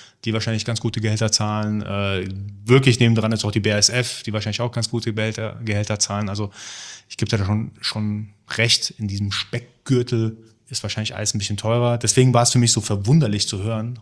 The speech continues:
heute sind Häuser erschwinglicher als, als vor, als neunzehnhundertachtzig. Ich bin trotzdem gespannt, wie sich das Ganze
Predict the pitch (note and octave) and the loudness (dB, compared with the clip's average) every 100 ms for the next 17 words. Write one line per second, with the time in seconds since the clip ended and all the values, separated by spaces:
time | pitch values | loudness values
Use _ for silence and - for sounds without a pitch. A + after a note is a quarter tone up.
0 | - A#2 C3 A#2 G#2+ G#2 - A2+ A#2 A2 | -6 -4 -2 -2 -4 -8 -10 -8 -6 -8
1 | G#2+ _ B2+ G2+ - A#2 C3+ G2+ - G#2+ | -12 _ -8 -6 -2 0 0 0 -2 -4
2 | B2+ - - - _ _ G#2 G2 - - | -8 -16 -20 -20 _ _ -6 -2 -2 -4
3 | _ _ G2 - - - F2+ G2 G2+ G2 | _ _ -6 -6 -6 -8 -8 -6 -6 -6
4 | G2+ - - - - - _ _ _ _ | -4 -6 -4 -4 -4 -10 _ _ _ _
5 | _ _ _ - - - A#2 A#2+ - A2 | _ _ _ -18 -6 -2 0 2 2 0
6 | G2 G#2 G2 - _ _ _ _ _ - | -2 -4 -6 -12 _ _ _ _ _ -8
7 | G2+ G2+ F#2 F#2+ - F#2 - | -4 -2 -4 -4 -4 -4 -6